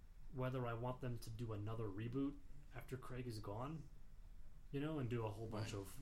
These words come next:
Speaker 1: one-actor Bond series sort
Speaker 2: Mm-hmm.
Speaker 1: of things, or just go back to the sort of episodic nature of
Speaker 2: Right.
Speaker 1: the original films, where the films aren't really s-, super related to each other, and they're all
Speaker 2: Mm-hmm.
Speaker 1: just one-off.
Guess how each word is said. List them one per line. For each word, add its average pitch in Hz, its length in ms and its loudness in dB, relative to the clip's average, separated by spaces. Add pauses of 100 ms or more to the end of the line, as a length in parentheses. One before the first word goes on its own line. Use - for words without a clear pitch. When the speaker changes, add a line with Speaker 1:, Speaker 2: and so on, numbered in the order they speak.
Speaker 1:
one-actor 104 520 0
Bond 104 300 0
series 127 400 2
sort 127 200 4
Speaker 2:
Mm-hmm. 104 120 4
Speaker 1:
of 107 60 2
things, 147 400 0 (680)
or 156 460 4 (1000)
just 139 300 2
go 135 120 4
back 117 300 0
to 113 220 0
the 104 120 2
sort 104 280 2
of 98 100 0 (220)
episodic - 600 0 (100)
nature 98 400 -2
of 90 80 -2
Speaker 2:
Right. 98 220 0
Speaker 1:
the - 80 -4
original 104 360 2
films, 92 380 -4
where 143 140 -2
the 127 60 -4
films 127 260 4
aren't 113 240 2
really 104 300 2
s-, - 320 -2
super - 400 -2
related 98 440 -2
to 101 100 0
each 101 160 -2
other, 92 280 -4
and 107 140 -2
they're 104 80 2
all 95 100 0
Speaker 2:
Mm-hmm. 98 100 -2
Speaker 1:
just - 120 -6
one-off. 107 400 -4